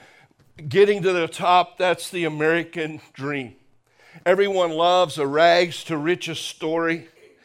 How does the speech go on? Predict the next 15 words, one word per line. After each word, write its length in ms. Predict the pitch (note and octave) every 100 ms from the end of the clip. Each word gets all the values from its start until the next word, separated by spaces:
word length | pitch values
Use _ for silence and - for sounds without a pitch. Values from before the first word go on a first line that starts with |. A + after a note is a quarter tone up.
| _ - -
where 120 | D#3+
a 40 |
person 420 | D3+ G3 G3 G3+ F3+
is 160 | D#3+
somehow 640 | - F#3 F#3 F#3+ F#3+ F3+ F#3
able 480 | F3 F3+ F#3 F3 E3+ - _
to 140 | - D#3
have 240 | F3+ F3+
enough 360 | F#3+ F3 D#3+ -
discipline 680 | F#3 G3 F3+ - D3+ D3 C#3+
and 140 | C#3
hard 360 | C3 F3+ F3+ C#3+
work 360 | E3 D#3+ C#3
and 120 | C#3+ C3
perseverance 1000 | F3+ E3+ D#3+ C3 E3+ E3+ D3 - -